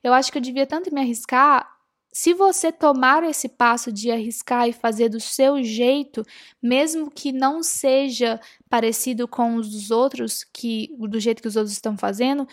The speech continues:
aquilo ali vai abrir um campo energético tão grande na sua vida e vai atrair tanta coisa e tantos olhares, porque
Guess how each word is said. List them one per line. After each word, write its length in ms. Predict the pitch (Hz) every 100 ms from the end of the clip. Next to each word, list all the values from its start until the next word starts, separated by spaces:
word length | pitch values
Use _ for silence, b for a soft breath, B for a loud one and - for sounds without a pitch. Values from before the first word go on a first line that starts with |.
| B B
aquilo 320 | - 226 320
ali 240 | 320 277 311
vai 200 | 262 269
abrir 280 | 262 226 277
um 100 | 302
campo 280 | 269 262
energético 440 | 254 233 240 240 240
tão 260 | - 320
grande 280 | 370 262 285
na 80 | 247
sua 180 | 233 214
vida 480 | 196 233 294 233 320 B B B
e 80 |
vai 220 | 233 262 269
atrair 580 | 262 285 262 233 269 302
tanta 320 | 294 349 -
coisa 520 | 339 - 247 262 277 247
e 20 |
tantos 360 | - 285 370
olhares, 600 | 254 240 220 240 277 247
porque 420 | - 262 - 277